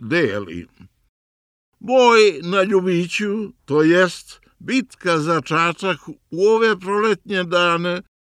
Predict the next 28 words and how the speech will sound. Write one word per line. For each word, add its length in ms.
trajala 600
je 200
mesec 540
i 140
po 200
dana, 560
ljeta 360
gospodnjeg 880
hiljadu 640
osamsto 720
petnaeste, 800
i 140
to 220
je 120
bila 340
presudna 720
bitka 460
drugog 500
srpskog 560
ustanka. 800
Ona 300
je 120
otvorila 580
nadu 400
da 160
u 140
svakom 640
bezizlazu 880